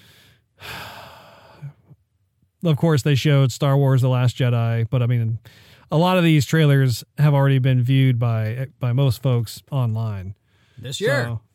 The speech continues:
Speaker 1: oh, it is! It's July twenty-first. Dunkirk comes out. Okay,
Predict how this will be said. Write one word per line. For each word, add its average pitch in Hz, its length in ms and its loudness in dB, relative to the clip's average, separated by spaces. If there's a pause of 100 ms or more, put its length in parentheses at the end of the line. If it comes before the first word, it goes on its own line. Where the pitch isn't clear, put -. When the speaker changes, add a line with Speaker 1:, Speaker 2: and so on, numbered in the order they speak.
(120)
Speaker 1:
oh, 262 540 -2
it 220 140 0
is! 262 300 -2
It's 185 120 -2
July 208 360 -2
twenty-first. 208 760 -2
Dunkirk 196 420 -2
comes 185 220 0
out. 175 200 -2
Okay, 165 420 0